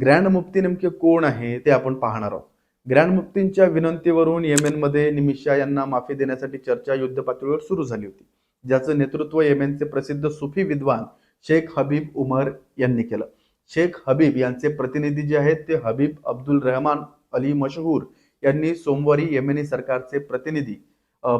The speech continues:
फौजदारी न्यायालयाचे सर्वोच्च न्यायाधीश, अ, आणि तलाल जो की पीडित आहे त्याचा भाऊ आणि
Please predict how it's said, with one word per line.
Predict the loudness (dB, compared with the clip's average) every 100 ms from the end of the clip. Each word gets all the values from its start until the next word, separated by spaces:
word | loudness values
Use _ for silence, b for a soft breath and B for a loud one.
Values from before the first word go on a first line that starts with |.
| 2
फौजदारी | 2 4 2 2
न्यायालयाचे | 4 2 2 4 2 0
सर्वोच्च | -4 -4 -4 -4
न्यायाधीश, | -4 -2 -2 -2 -4 -8 _ _ _ -6
अ, |
आणि | -2 -2 -2 -4
तलाल | 2 4 6 4 0 -12 _ -4
जो | -4
की | -4
पीडित | -8 -2 2 2 2
आहे | 4 2
त्याचा | 2 -2 -2 0 0
भाऊ | 2 2 2 0 B B -8
आणि | -4 -2